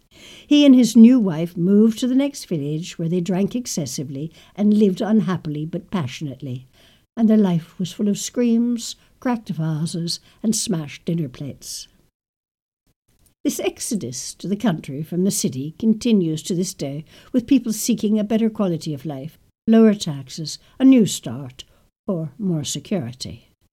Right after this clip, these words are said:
But many of today's urban arrivals no longer seek the old houses. They belong to quite another social class altogether, workers, lower echelon bureaucrats,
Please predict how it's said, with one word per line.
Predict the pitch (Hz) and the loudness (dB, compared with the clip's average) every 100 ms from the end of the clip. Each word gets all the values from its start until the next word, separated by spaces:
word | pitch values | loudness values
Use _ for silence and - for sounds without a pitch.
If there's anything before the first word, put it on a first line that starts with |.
| - | -18
But | 214 214 | -10 2
many | 226 302 202 | 4 4 2
of | 120 | 0
today's | - 123 127 135 - | -8 -10 -10 -10 -10
urban | 185 160 156 131 | -6 -6 -6 -8
arrivals | 135 156 165 - 147 - - _ _ _ | -8 -6 -6 -8 -10 -12 -14 _ _ _
no | 226 226 269 | 0 2 2
longer | 233 156 151 147 156 | 0 -2 -4 -4 -6
seek | - 202 170 - | -4 -4 -6 -8
the | 156 | -8
old | 127 175 190 | -8 -8 -4
houses. | 190 160 147 - - - _ _ _ _ _ _ | -4 -4 -8 -14 -14 -16 _ _ _ _ _ _
They | 269 | -4
belong | 247 202 160 170 | 0 0 0 -2
to | 190 202 _ _ | -4 -10 _ _
quite | - 220 202 | -4 -2 0
another | 185 170 170 | 0 0 -2
social | 165 175 135 160 | -6 -8 -8 -10
class | 156 131 143 | -10 -10 -8
altogether, | 220 208 - 151 113 123 131 _ _ _ _ | -4 -4 -4 -8 -10 -12 -16 _ _ _ _
workers, | 233 220 - 165 190 220 220 | 4 4 4 -4 -2 -2 2
lower | 208 202 208 208 | 4 6 4 2
echelon | 196 - 180 170 180 | -2 -4 -4 -2 -2
bureaucrats, | 175 151 135 131 117 - - | -2 -2 -6 -12 -12 -12 -16